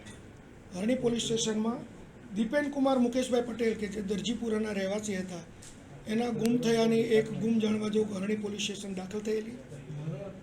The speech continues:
અને તે જે કાર લઈને ગુમ થયા હતા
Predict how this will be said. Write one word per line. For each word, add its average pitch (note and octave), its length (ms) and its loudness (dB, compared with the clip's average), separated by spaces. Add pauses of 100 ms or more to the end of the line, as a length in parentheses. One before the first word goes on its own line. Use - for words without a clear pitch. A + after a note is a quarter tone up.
(580)
અને B3+ 260 2 (200)
તે C4+ 160 8
જે C4+ 280 8
કાર C#4 340 6
લઈને C4 280 8
ગુમ B3 180 4
થયા A#3 240 4
હતા A3+ 220 -2